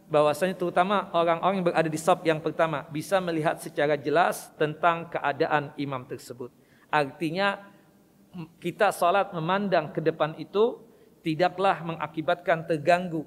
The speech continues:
ibadah sholat kita tersebut, dan hukumnya boleh, tidak mengapa yang demikian. Naam, yang jelas-jelas terlarang adalah mengarahkan pandangan ke atas, itu yang tidak boleh.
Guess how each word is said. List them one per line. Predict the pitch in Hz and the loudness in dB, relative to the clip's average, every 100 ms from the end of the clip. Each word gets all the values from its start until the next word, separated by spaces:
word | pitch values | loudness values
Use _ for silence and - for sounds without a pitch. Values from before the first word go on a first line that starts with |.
| - | -10
ibadah | 143 156 151 135 | -2 0 0 -4
sholat | - 139 131 | -4 -4 -4
kita | 147 143 | -8 -10
tersebut, | 139 - 165 190 147 | -10 -10 -6 -6 0
dan | 139 135 | -2 0
hukumnya | 143 - 165 143 | -8 -6 -6 -6
boleh, | 127 131 131 123 | -4 -2 -2 -4
tidak | - 156 135 127 | -4 -2 -2 -4
mengapa | 120 139 - 160 185 - - | -6 -6 2 4 4 2 -4
yang | 135 | -4
demikian. | 123 113 113 - 113 113 107 110 - | -4 -14 -18 -18 -8 -6 -6 -10 -6
Naam, | 147 165 123 - - _ - | 0 0 0 -6 -20 _ -2
yang | 170 156 | 0 0
jelas-jelas | 131 226 196 - 170 156 | 4 4 4 2 0 0
terlarang | - 151 139 147 180 214 - | -2 -2 0 4 4 4 -6
adalah | 165 147 160 185 - - - | 0 4 4 4 0 -20 -8
mengarahkan | 160 165 143 151 190 - 170 156 - | -4 -2 0 2 0 2 0 0 -2
pandangan | 143 139 156 151 131 - | 0 2 2 0 -6 -6
ke | 147 - | -6 -6
atas, | - 147 123 - | -8 -6 -6 -6
itu | 160 - | -10 -2
yang | 165 127 120 | 0 0 -6
tidak | 117 113 - | -12 -12 -10
boleh. | 113 110 | -10 -8